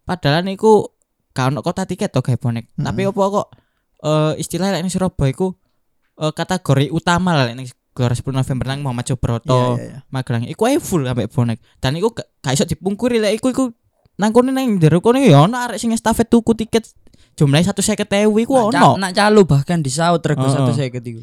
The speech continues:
Speaker 2: Jadi artinya gini loh, teman-teman estafet itu memang satu tujuannya memang pengen nonton Persibaya.
Speaker 1: Nah.
Speaker 2: Dan memang kalau estafet mungkin kalau dilihat dari percakapan kita tadi memang ada beberapa kategori juga kan.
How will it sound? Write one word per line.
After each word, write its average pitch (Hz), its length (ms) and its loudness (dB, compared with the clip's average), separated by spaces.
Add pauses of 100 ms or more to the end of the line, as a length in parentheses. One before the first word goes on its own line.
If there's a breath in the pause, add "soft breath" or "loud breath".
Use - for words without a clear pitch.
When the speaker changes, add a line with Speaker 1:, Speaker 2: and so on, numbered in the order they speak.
(160)
Speaker 2:
Jadi 170 320 -2
artinya 214 460 -8
gini 160 240 -4
loh, 135 120 -10 (120)
teman-teman 175 420 -8
estafet 190 400 -6
itu 269 120 -10
memang 190 380 -4 (120)
satu 196 420 -8
tujuannya 180 440 -4
memang 170 380 -4
pengen 156 400 -8 (100)
nonton 147 400 -10
Persibaya. 123 560 -10
Speaker 1:
Nah. 120 460 -2 (460 soft breath)
Speaker 2:
Dan 156 340 -2 (220)
memang 190 320 -4
kalau 175 180 -4
estafet 180 400 -4
mungkin 196 320 -6
kalau 160 260 -4
dilihat 135 300 -8
dari 139 160 -8
percakapan 139 600 -8
kita 139 260 -10
tadi 175 480 -4
memang 160 340 -4
ada 160 100 -6
beberapa 139 400 -4
kategori 147 400 -6
juga 139 240 -4
kan. 131 220 -10